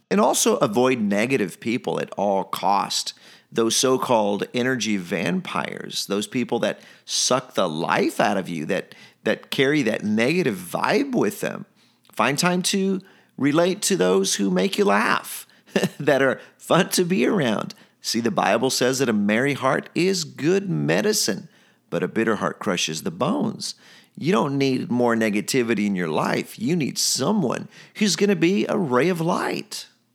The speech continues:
There's a story in the Old Testament about David. David and his men had just fought the Philistine army, and they had defeated them, so they came back victorious.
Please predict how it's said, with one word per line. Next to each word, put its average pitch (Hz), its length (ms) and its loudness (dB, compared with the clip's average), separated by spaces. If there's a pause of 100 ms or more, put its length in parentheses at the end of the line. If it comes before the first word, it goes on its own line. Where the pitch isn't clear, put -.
(340)
There's 190 160 6
a 160 40 4
story 254 300 2
in 202 80 4
the 160 80 6
Old 120 140 4
Testament 120 380 2
about 101 280 -4
David. 113 560 0
David 151 260 4
and 113 140 2
his 104 160 0
men 123 200 2
had 110 140 0
just 104 300 0
fought 107 400 0
the 107 80 -4
Philistine 113 560 -2
army, 107 420 0
and 98 160 0
they 110 140 0
had 101 320 -2 (320)
defeated 151 420 2
them, 98 220 -2
so 123 120 0
they 131 120 2
came 131 240 0
back 110 180 2
victorious. - 720 -2